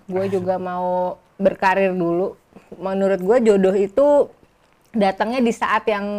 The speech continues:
Speaker 1: tepat lah, bukan di saat yang diburu-buru gitu. Kalau diburu-buru itu kayak kejar target ya,
Speaker 2: Hmm.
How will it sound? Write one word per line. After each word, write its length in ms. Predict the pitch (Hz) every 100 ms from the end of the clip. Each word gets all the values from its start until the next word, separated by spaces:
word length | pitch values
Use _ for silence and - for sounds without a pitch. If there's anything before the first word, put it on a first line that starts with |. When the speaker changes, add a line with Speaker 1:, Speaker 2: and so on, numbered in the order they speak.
| 202 202
Speaker 1:
tepat 380 | 208 - 208
lah, 160 | 180 170
bukan 440 | 180 180 180 180 185
di 120 | 175
saat 360 | - 180 175 -
yang 400 | 175 170 170 170 _ _ _ _ _ _ -
diburu-buru 880 | 196 196 208 220 190 220 226 226
gitu. 220 | 190 165 170
Kalau 140 | 165
diburu-buru 680 | 185 196 208 214 190 220 277
itu 160 | 294 320
kayak 320 | 277 277 320
kejar 340 | 254 196 190
target 480 | - 214 226 220 208
ya, 140 | - 190
Speaker 2:
Hmm. 260 | - 104